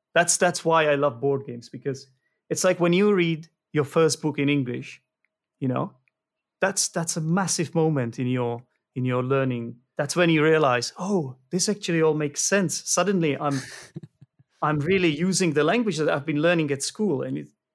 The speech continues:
Speaker 1: there's a reason for it, you know? Or when you listen to the radio, you, you listen to a song, and suddenly you,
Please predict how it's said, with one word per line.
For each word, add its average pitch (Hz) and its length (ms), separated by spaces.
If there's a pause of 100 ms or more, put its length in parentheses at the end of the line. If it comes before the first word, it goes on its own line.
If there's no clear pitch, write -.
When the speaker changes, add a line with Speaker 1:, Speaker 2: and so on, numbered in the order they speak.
(280)
Speaker 1:
there's 160 240
a 156 80
reason 175 320
for 131 220
it, 127 120 (140)
you 170 80
know? 175 300 (300)
Or 147 200
when 156 160
you 156 320 (140)
listen - 300
to 156 80
the 139 120
radio, 143 400
you, 127 160
you 139 200
listen 135 280
to 143 80
a 135 60
song, 131 440 (320)
and 139 100
suddenly 160 340
you, 143 180